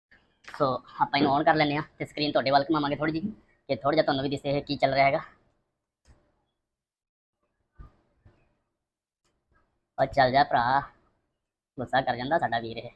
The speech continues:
ਲੈਪਟਾਪ ਮੇਰਾ ਆਖਰੀ ਸਾਹ 'ਤੇ ਹੈਗਾ। ਇਹ ਵਿਚਾਰਾ ਜੇ ਕਿਤੇ ਧੋਖਾ ਦੇ ਜਾਵੇ, ਮੈਂ ਡਰਦਾ ਕਿ ਇਹਨੇ ਧੋਖਾ ਦੇ ਦਿੱਤਾ ਤਾਂ ਔਖਾ ਹੋ ਜਾਊਗਾ। ਬੜੇ ਔਖੇ ਦਿਨਾਂ 'ਚ ਦਿਨ ਕੱਟ ਰਹੇ ਹਾਂ ਦੋਸਤੋ।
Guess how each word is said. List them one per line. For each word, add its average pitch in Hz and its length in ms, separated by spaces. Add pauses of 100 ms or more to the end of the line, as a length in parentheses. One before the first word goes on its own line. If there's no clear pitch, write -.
(480)
ਲੈਪਟਾਪ - 300
ਮੇਰਾ 156 200
ਆਖਰੀ 156 180
ਸਾਹ 147 180
'ਤੇ 147 100
ਹੈਗਾ। 156 220 (1040)
ਇਹ 147 60
ਵਿਚਾਰਾ 143 260
ਜੇ 135 140
ਕਿਤੇ 151 220 (240)
ਧੋਖਾ 143 220
ਦੇ 139 140
ਜਾਵੇ, 143 120
ਮੈਂ 139 100
ਡਰਦਾ 139 320 (1900)
ਕਿ 139 40 (140)
ਇਹਨੇ 156 180
ਧੋਖਾ 135 240
ਦੇ 131 80
ਦਿੱਤਾ 131 140
ਤਾਂ 131 100
ਔਖਾ 131 180
ਹੋ 123 80
ਜਾਊਗਾ। 127 200 (440)
ਬੜੇ 151 240 (200)
ਔਖੇ 151 180
ਦਿਨਾਂ 143 220
'ਚ 143 60
ਦਿਨ 131 160
ਕੱਟ 127 160
ਰਹੇ 147 80
ਹਾਂ 151 60
ਦੋਸਤੋ। 135 240